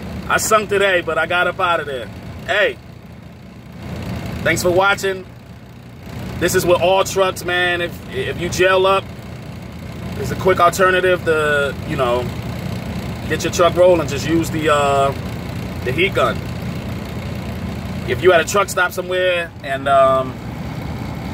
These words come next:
you got power where you can run something off of your inver-,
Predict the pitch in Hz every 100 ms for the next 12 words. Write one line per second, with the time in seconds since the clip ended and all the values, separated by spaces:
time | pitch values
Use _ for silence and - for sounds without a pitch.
0 | - - - - - - - - - -
1 | 135 156 - 160 180 175 170 160 156 160
2 | 143 165 170 175 165 170 165 165 170 160
3 | 156 151 143 143 151 170